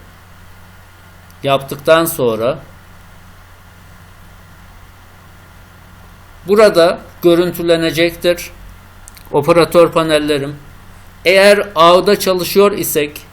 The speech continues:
birden fazla operatör paneli ve P L C olabilir. Bunlardan hangisine yükleme yapacak olduğumuzu flash led'e tıklayarak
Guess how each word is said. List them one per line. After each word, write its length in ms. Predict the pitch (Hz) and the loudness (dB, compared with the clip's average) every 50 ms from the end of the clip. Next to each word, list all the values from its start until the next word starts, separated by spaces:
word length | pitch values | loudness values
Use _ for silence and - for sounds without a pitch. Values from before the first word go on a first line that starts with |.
| - - - | -20 -12 -6
birden 460 | 143 156 160 160 151 175 185 185 180 | -2 -2 -2 2 2 2 2 2 0
fazla 560 | 175 160 151 147 131 120 113 120 117 139 143 - - - - - | -2 0 0 0 0 -2 -4 -4 -4 -4 -6 -10 -20 -20 -12 -10
operatör 580 | 131 123 - 143 143 147 147 - 165 165 165 | -10 -8 -6 -4 -4 -4 -6 -2 -2 -2 -2
paneli 520 | 160 - 220 202 160 156 151 147 151 160 175 - - - - - - - - - - 143 | 0 -2 -4 -4 -2 -4 -4 -4 -4 -6 -6 -10 -18 -20 -20 -20 -20 -20 -20 -20 -12 -2
ve 380 | 147 170 165 170 180 - - - - - - - - - - - - - | 2 4 4 4 4 0 -4 -14 -20 -20 -20 -20 -20 -20 -20 -20 -18 -6
P 120 | - 170 | 0 2
L 220 | 175 175 175 175 165 - - | 4 4 4 4 2 0 -4
C 80 | 165 | -4
olabilir. 680 | 147 - 147 165 170 165 165 165 156 160 180 196 - - - - - - - - - | -4 -2 0 2 2 2 0 0 -2 -4 -4 -4 -6 -16 -20 -20 -20 -20 -20 -14 -10
Bunlardan 720 | 165 170 180 185 185 180 180 170 170 175 180 196 202 190 - - - - - - - - - - - - - - - - - - - - 120 117 117 | -8 -6 -2 0 2 2 0 0 0 -2 -2 -2 -6 -10 -14 -20 -20 -20 -20 -20 -20 -20 -20 -20 -20 -20 -20 -20 -20 -20 -20 -20 -20 -20 -20 -14 -6
hangisine 640 | 139 160 175 190 208 196 190 175 - - 160 151 143 | -2 -2 -2 -2 -2 -4 -4 -6 -6 -6 -6 -4 -4
yükleme 480 | 135 127 135 135 139 160 160 165 170 | -4 -6 -8 -8 -4 -4 -2 -2 0
yapacak 440 | 170 170 156 - 156 143 139 127 113 | 0 0 0 0 -4 -6 -6 -6 -4
olduğumuzu 720 | 123 120 113 110 113 120 110 107 110 104 - - - - - - - - - - - - | -4 -4 -4 -4 -6 -6 -6 -6 -8 -10 -10 -10 -10 -10 -10 -14 -20 -20 -20 -20 -20 -20
flash 460 | - - 156 160 170 185 180 180 - | -12 -8 0 2 2 2 2 0 -2
led'e 260 | 175 170 143 143 135 143 | -4 -4 -4 -4 -8 -8
tıklayarak 640 | - 143 143 143 160 165 170 165 156 131 127 135 | -10 -14 -10 -4 -2 0 2 2 2 0 -2 -4